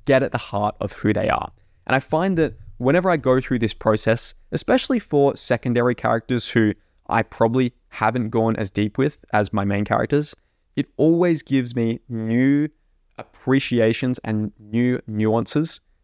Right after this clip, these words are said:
to who that person really is. And one of the biggest things that I was kind of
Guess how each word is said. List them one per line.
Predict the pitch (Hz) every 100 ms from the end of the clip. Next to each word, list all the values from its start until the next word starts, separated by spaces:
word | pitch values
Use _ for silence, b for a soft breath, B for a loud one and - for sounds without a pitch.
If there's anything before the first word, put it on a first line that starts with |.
| -
to | 120
who | 123
that | 143 -
person | - 113 - 104
really | 104 101
is. | - - - - -
And | 117 117
one | 135 131 170
of |
the | 143
biggest | 123 131 -
things | 123 117
that | 117
I | 113
was | 104
kind | - 110
of | 101